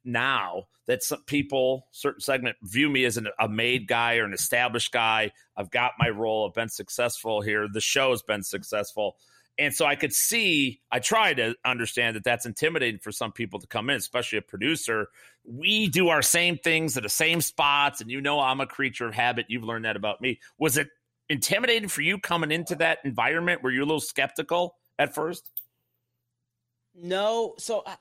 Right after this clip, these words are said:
Speaker 2: I mean, before I got to Sirius, I had, like, six years of experience working in radio.
Speaker 1: Mm-hmm.
Speaker 2: And even before I, I got to Sirius, I was kind of floating around the same way I,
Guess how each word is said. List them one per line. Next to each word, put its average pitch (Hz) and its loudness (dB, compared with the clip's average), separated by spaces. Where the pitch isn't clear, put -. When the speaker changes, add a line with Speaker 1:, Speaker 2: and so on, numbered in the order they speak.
Speaker 2:
I 190 -4
mean, 214 0
before 226 0
I 302 4
got 294 -2
to - -4
Sirius, 170 0
I 135 -8
had, 208 -4
like, 139 -2
six - -2
years 165 -2
of 131 -10
experience 139 -4
working 135 -6
in 120 -4
radio. 120 -2
Speaker 1:
Mm-hmm. 101 -8
Speaker 2:
And 143 2
even 240 2
before 233 2
I, 160 6
I 156 2
got 160 0
to 139 -4
Sirius, 160 0
I 190 4
was 208 2
kind 202 2
of 170 2
floating 180 2
around 170 2
the 147 0
same 160 2
way 147 2
I, 135 2